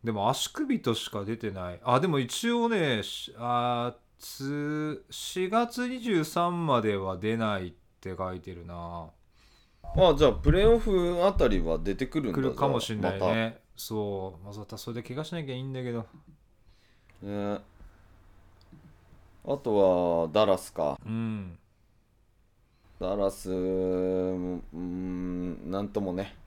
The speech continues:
Speaker 1: でもほら、
Speaker 2: もう。
Speaker 1: ジェイジェイ レディック入ったからさ、これで
Speaker 2: とはいえなんか、
Speaker 1: 少しアウ-、あー、ひ-、アウトサイドっていうか、外には広がるかなっていうのは期待かな。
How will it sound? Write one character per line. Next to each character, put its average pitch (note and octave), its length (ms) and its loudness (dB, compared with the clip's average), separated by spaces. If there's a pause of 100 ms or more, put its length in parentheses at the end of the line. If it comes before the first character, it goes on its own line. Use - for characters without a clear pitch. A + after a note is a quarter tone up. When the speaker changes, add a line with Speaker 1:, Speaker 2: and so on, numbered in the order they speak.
(1000)
Speaker 1:
で C3+ 80 -6
も A#2+ 60 -2
ほ A#2+ 80 2
ら、 G#2 80 2
Speaker 2:
も G2 40 -2
う。 G#2 40 -2
Speaker 1:
ジ C3 60 4
ェ D#3 80 6
イ - 20 2
ジ - 80 6
ェ A2+ 60 8
イ - 20 6
レ F3 100 8
デ D#3 120 8
ィ A2+ 40 -2
ッ - 20 -8
ク A2+ 100 2
入 A2 120 4
っ A2 40 -2
た F#2+ 120 -4
か F#2 60 -6
ら F2 80 -10
さ、 E2+ 400 -10 (1000)
こ A2 180 -6
れ A#2+ 140 -2
で B2 300 0
Speaker 2:
と F#2+ 240 -4
は D3 100 4
い F#3 140 2
え F#3 100 4
な F3+ 100 6
ん D#3+ 100 0
か、 - 40 -8
Speaker 1:
少 E3+ 140 2
し D3 200 2
ア A#2+ 180 4
ウ-、 C3 140 -6 (200)
あ C#3 420 4
ー、 C3+ 60 2
ひ-、 C#3 440 -2
ア C3+ 140 0
ウ C#3+ 100 0
ト C#3+ 120 -4
サ D#3 160 4
イ C#3 40 4
ド A2+ 100 2
っ - 20 -6
て - 140 -8
い G2 40 -2
う F#2+ 80 -6
か、 F#2+ 220 -4
外 C#3 280 -6
に G#2 120 -6
は F#2 80 -6
広 G#2+ 280 -4
が A2 120 0
る G#2+ 100 -2
か G2+ 160 -4
な A#2 300 0
っ - 20 -6
て - 80 -12
い - 20 -10
う E2 40 -10
の E2+ 60 -10
は - 20 -20
期 - 160 -20
待 F#2+ 240 -4
か F2+ 100 -8
な。 G2+ 300 -6